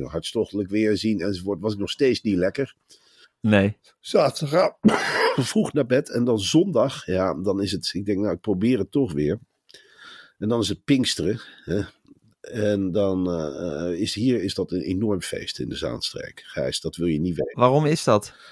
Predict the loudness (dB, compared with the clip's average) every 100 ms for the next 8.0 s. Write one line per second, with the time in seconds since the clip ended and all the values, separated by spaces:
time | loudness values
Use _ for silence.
0 | -20 -18 0 4 4 2 _ _ _ _
1 | _ -14 -4 -2 -2 0 0 0 0 4
2 | 4 4 0 2 2 2 0 2 0 0
3 | 4 4 4 4 4 4 2 0 2 2
4 | 2 2 2 4 2 2 0 -2 0 -2
5 | 0 -2 -2 2 0 2 0 0 2 2
6 | 2 0 0 2 2 2 -2 0 2 0
7 | -4 -2 -2 2 2 2 2 0 -2